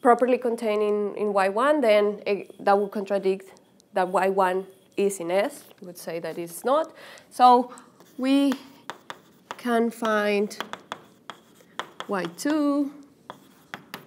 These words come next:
with that argument. And then we can, we can continue. We will get Y contains Y one, Y two,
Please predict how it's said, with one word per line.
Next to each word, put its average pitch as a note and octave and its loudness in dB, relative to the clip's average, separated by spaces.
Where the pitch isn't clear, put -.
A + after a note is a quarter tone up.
with F#3 -4
that F3 -6
argument. C#4 -2
And B3+ -2
then D4 4
we D4 2
can, D4+ 2
we A#3 -8
can C4+ 2
continue. C4+ -2
We G#3+ -2
will G3 -4
get F#3 -4
Y B3 0
contains G3 -8
Y F3 -10
one, A#3 -4
Y F#3+ -4
two, A#3+ -4